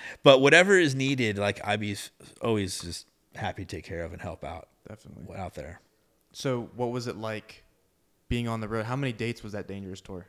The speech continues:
Speaker 1: Dude, that tour was, like,
Speaker 2: I think it broke history. It, like, made the record
Speaker 1: Well,
Speaker 2: books for
Speaker 1: yeah,
Speaker 2: touring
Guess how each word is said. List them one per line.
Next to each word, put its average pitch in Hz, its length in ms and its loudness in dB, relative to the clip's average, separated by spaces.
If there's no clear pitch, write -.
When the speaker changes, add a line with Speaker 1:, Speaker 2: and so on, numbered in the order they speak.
Speaker 1:
Dude, 85 260 -6
that 85 120 -8
tour 87 240 -6
was, 87 280 -6
like, 87 420 -8
Speaker 2:
I - 40 -12
think 139 100 -6
it 113 100 -6
broke 107 200 -4
history. 98 440 -8
It, - 140 -16
like, 110 180 -8
made 110 160 -8
the 98 60 -12
record 92 340 -8
Speaker 1:
Well, 104 200 -2
Speaker 2:
books - 120 -8
for 90 140 -14
Speaker 1:
yeah, 139 460 6
Speaker 2:
touring 92 200 -6